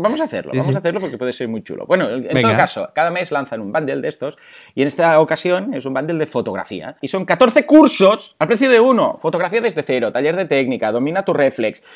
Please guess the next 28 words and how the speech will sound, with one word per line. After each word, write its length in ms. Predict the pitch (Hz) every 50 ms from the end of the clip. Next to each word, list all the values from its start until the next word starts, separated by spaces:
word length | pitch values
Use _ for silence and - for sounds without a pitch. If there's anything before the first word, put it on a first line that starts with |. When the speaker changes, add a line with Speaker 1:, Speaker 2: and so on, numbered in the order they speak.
| - - _
Speaker 1:
fotografía 460 | - 160 151 156 147 147 - 226 202
en 80 | 202 190
iPhone, 400 | 180 175 175 - - 147 127 123
fotografía 500 | - 143 143 151 147 156 - 170 190 208
de 100 | 220 196
producto, 500 | - 151 143 143 180 151 - 147 117 104
de 140 | 98 135 143
retratos, 640 | 147 156 147 - 175 190 180 - 147 120 113 - 139
fotografía 220 | - 147 147 139 151 147 165 208
infantil, 640 | 220 190 196 160 143 - 175 202 190 156 123 101 110
de 100 | 147 165
bodas, 460 | 156 180 202 202 180 170 143 123 - - - - - - - 160 170 175
arquitectura, 680 | 170 175 185 180 175 - 196 226 233 220 156 113 - - 113 113
también 420 | 143 135 147 190 208 175 147 127
por 180 | 120 131 127 120
fotos 280 | - 156 160 - 170 -
de 280 | 170 160 147 139 131
interiores, 640 | 139 143 135 147 131 135 170 175 170 156 131 120 -
fotografía 440 | - 139 147 143 123 - 185 214
culinaria, 600 | - 247 247 220 175 165 185 185 165 143 113 92 - -
para 100 | - 107
hacer 120 | - 143
las 140 | 139 147 143
fotos 320 | - 151 135 151 147 135 120
del 140 | 139 139
Instagram 400 | 143 143 - - 143 143 139 127
y 60 | 113 101
tal, 240 | 123 127 110 -